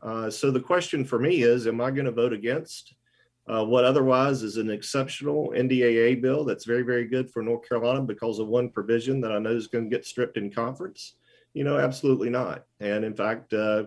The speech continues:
it was stripped in conference. We voted on the conference report. It did not include the red flag, uh, provision. And those who received my emails,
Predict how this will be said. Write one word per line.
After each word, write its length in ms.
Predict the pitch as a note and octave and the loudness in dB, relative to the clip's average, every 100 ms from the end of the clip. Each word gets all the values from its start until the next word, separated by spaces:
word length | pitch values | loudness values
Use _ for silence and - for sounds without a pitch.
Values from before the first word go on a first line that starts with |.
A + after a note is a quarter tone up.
| - | -4
it 140 | A2 G#2+ | 0 2
was 240 | G2 A#2 | 2 0
stripped 340 | - C3 C3 C3+ | 0 -2 -2 -6
in 140 | B2 | -4
conference. 680 | C3+ C3+ C#3 D#3+ D#3 - - | -2 -4 -4 -8 -8 -16 -12
We 160 | A2+ G2+ | -6 -2
voted 320 | G#2+ A2+ A2+ | 0 0 0
on 100 | A#2 | -2
the 80 | A2 | -4
conference 480 | C3 B2 - - C3 | -4 -4 -4 -8 -8
report. 440 | C3 C3+ C#3+ - _ _ _ - | -2 0 0 -4 _ _ _ -8
It 140 | G2 | -2
did 140 | A2+ A#2 | 0 2
not 200 | A2+ A2+ | 2 2
include 400 | G#2+ C#3+ C3+ G2 | 0 0 0 0
the 80 | |
red 240 | F#2+ F#2 - | 0 0 -2
flag, 400 | G2 E2+ E2 E2 | -2 -2 -2 -4
uh, 140 | E2+ | -6
provision. 600 | D#2+ F#2+ F#2 D#2+ D#2+ D2+ - _ _ _ | -6 -6 -4 -4 -8 -12 -16 _ _ _
And 160 | G#2+ A2+ | -2 2
those 300 | C#3 D#3 C3+ | 4 4 4
who 140 | C#3+ | 2
received 400 | B2 A2+ C#3+ B2 | 2 0 -2 0
my 180 | A2+ G#2 | 0 0
emails, 800 | F3 D#3+ G#2 A2 B2+ C3+ - | 0 0 0 0 -4 -8 -14